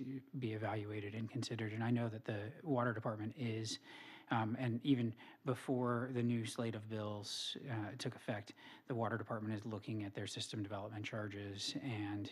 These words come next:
is planning to have those updated by, um, the middle of next year. And so this would fall in line with that. I don't know specifically what they're doing with A D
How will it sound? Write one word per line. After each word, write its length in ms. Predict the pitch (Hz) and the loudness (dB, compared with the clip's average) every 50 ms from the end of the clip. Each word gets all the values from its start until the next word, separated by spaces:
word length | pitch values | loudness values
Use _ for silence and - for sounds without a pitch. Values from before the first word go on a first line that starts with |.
| - 147 | -6 -8
is 100 | 127 - | -8 -8
planning 360 | - - 123 113 110 110 104 | -6 -4 -4 -2 -2 -2 -2
to 60 | 107 | -2
have 200 | 107 120 117 104 | -2 -2 -2 -2
those 220 | 107 104 101 101 110 | -2 -4 -4 -2 -4
updated 460 | 101 101 - 107 101 101 104 101 101 - - - - - - - - | -4 -4 -4 -4 -4 -2 -4 -4 -6 -8 -12 -14 -14 -14 -10 -4 0
by, 500 | 117 113 104 107 104 104 101 101 101 98 - - - - - - - | 2 4 4 4 4 2 0 0 -2 -4 -6 -10 -14 -18 -8 -2 0
um, 420 | 131 120 104 104 104 98 104 123 - - | 2 2 2 2 2 0 0 -2 -2 -2
the 100 | 123 110 104 107 104 104 110 - 135 | -2 -2 0 -2 -4 -4 -2 2 4
middle 260 | 127 123 117 113 113 | 4 6 4 2 0
of 80 | 110 | 2
next 380 | 117 120 101 92 - - - - | 2 2 0 0 -4 -6 -6 -4
year. 300 | 113 110 107 120 139 - - - - - - - - - - - | -2 0 0 -2 -2 -4 -8 -18 -20 -20 -18 -18 -18 -12 -4 -2
And 180 | - 117 110 - | -2 0 0 0
so 460 | - - 120 110 107 104 101 107 - - - | 0 0 2 2 2 2 0 -2 -4 -2 2
this 320 | 123 117 104 - - - | 2 2 2 0 -2 -2
would 220 | 123 113 101 117 - | -2 -2 -2 -2 -6
fall 300 | - - 127 113 110 107 | -4 0 2 2 2 2
in 160 | 107 104 104 101 | 2 0 0 2
line 340 | 104 104 104 107 107 107 | 2 2 2 2 2 0
with 160 | 104 98 98 - | 0 -2 -2 -4
that. 300 | - 92 107 117 107 - - - - - - - - | -2 -2 -2 -2 -4 -4 -8 -10 -10 -10 -10 -4 -2
I 100 | 123 127 | 0 0
don't 240 | 120 127 117 120 135 | 2 4 2 4 4
know 160 | 131 120 110 | 4 2 2
specifically 960 | 110 - - 120 - - 123 113 - 120 113 - - 113 110 110 107 104 107 - - | 0 -2 -4 -4 -2 -2 -2 -2 -2 -4 -4 -2 0 0 2 2 0 0 -2 -4 -2
what 220 | 143 127 117 110 - - | 0 2 2 0 0 -2
they're 260 | 120 107 104 104 104 | -2 -2 -2 -2 -2
doing 560 | 101 110 104 104 104 101 104 104 104 101 107 - 131 | -2 0 0 0 0 0 0 0 0 -2 -2 -2 -2
with 420 | 117 110 104 101 101 101 95 - - - - - - | -2 0 0 0 -2 -2 -4 -6 -8 -10 -10 -6 -2
A 140 | 131 120 107 | -2 -2 0
D 80 | 107 | -2